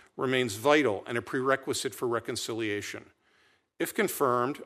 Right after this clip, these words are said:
I will urge the government to support the work of the Special Court in The Hague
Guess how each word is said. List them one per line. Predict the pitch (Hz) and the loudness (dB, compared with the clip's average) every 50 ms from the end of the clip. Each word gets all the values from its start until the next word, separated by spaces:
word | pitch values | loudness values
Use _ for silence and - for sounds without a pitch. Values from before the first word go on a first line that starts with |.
| - - | -6 0
I | 131 135 | 2 2
will | 127 131 139 - | 2 2 0 0
urge | 156 156 165 147 - | 0 0 0 -2 -4
the | - 156 | -8 -4
government | 127 143 135 131 139 143 139 139 135 120 | 2 4 4 4 4 0 -2 -4 -6 -6
to | - - 117 | -8 -6 -6
support | - - 127 - - - 156 156 143 - | -6 -6 -8 -10 -6 -2 -2 -2 -2 -2
the | 143 | -6
work | 123 117 131 139 156 - - 131 | -4 0 0 -2 -2 -2 -6 -10
of | 110 | -6
the | 120 117 | -4 -4
Special | - - - 143 123 - 151 123 | -4 -2 -2 -4 -2 -2 -6 -8
Court | - - - 147 131 127 127 - | -8 -8 -4 -2 -2 -2 -2 -4
in | 127 117 113 | -6 -4 -4
The | 110 | -6
Hague | 107 139 147 127 110 107 95 - | -4 -2 0 0 0 -2 -4 -8